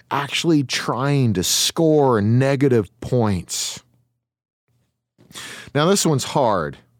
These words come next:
When you truly care about your people, about your employees,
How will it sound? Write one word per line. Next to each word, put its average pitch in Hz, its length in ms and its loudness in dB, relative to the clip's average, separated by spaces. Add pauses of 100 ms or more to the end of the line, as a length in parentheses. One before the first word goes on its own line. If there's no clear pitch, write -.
(440)
When 143 140 0
you 226 120 4
truly 202 440 2
care 143 380 0
about 123 300 -2
your 127 180 2
people, 123 580 0 (340)
about 131 280 -2
your 131 180 4
employees, 120 880 0